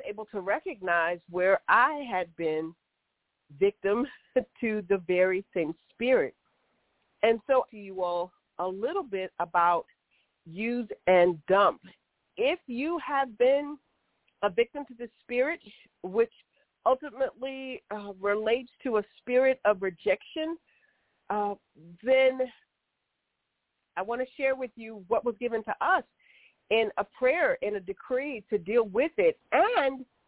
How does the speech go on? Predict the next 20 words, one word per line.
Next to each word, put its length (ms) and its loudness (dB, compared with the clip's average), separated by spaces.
uh, 120 -2
on 140 4
the 100 2
flip 260 -10
side 200 -4
of 120 -12
that, 360 -2
if 260 -4
you 360 -10
are 200 0
one 500 -8
who 420 -10
has 520 -6
insecurities 1120 -6
or 240 -2
challenges 640 0
with 220 0
your 220 0
own 360 -2
life 380 -2